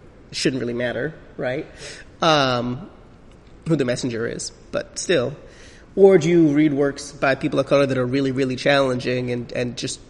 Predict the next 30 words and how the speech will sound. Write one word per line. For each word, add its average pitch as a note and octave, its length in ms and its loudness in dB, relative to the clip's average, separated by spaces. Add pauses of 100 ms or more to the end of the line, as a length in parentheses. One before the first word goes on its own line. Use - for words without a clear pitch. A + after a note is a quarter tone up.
push G3 280 2
you, C3 160 -8 (280)
right? C3 300 -2 (880)
Well, D#3 180 4
if, D3+ 100 0 (140)
but - 120 -2
then C#3 120 0
if C#3 140 -4
that C#3+ 160 6
makes C#3+ 280 0
you C3 120 0
feel C3+ 320 0
sort C#3 160 -2
of A#2+ 100 -4
discouraged, C#3+ 680 -2 (260)
what C#3+ 180 0
do C3+ 80 -2
you C3 100 0
do? C3 220 0
Do C3+ 140 -6
you C3 160 -4
ri-, C3 320 0
read C#3+ 440 -4
books D3 280 -4
by A#2+ 180 -2
people C3 320 -8
of A#2 100 -10
color A#2 320 -2
that A#2 220 -4
are A#2 380 -4